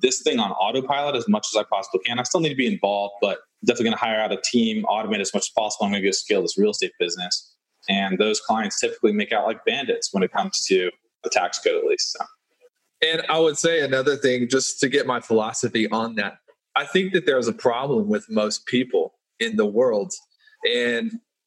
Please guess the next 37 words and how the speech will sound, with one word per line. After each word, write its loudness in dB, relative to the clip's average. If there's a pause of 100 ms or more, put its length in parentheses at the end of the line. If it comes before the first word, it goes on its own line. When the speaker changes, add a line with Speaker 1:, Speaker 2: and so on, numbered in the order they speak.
Speaker 2:
it's 2
a -2
disease 0
of -2
the 2
thinking, -2
and, -4
and 0
it -2
shows 2
itself 0
by 2
them 0
trying -2
to -2
learn 0 (340)
everything 0
about 0 (240)
everything. -2 (360)
For 4
me, 0 (260)
you 2
know, 6
there's 0
no 4
way 4
I 0
would 2
be 2
where 4
I -2
am -6
today 0 (260)
if 4
I 0
was 4
d-, -2